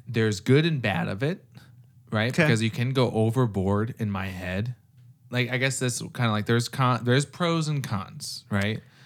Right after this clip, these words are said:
Speaker 1: It's like, there's pros and cons. The pros are, like, you're achieving, you're, like, you're doing something, you feel better.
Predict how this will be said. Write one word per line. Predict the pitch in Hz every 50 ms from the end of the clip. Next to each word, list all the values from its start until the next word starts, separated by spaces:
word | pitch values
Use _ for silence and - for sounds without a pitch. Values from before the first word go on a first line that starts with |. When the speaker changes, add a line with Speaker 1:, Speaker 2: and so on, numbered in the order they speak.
| - - - - -
Speaker 1:
It's | 107 104 101
like, | 107 107 104 101
there's | 113 110 104
pros | - - 143 143 160 160 160
and | 165 156
cons. | 160 143 127 120 120 117 117 117 117 117 117 110
The | - - 104
pros | 98 - 135 139 139 143 139 131
are, | 131 123
like, | 117 113 110 95 -
you're | 107 101 101 104
achieving, | 98 101 - - 151 143 135 143 135 131 131 131 120
you're, | 113 110 107 104
like, | 101 98 98 92
you're | 101 101 101
doing | 95 107 127 139 139 135
something, | 127 - 131 120 117 - 117 110 110 104
you | 104 101 92
feel | - - 92 90
better. | 92 113 113 120 123 120 120 117 113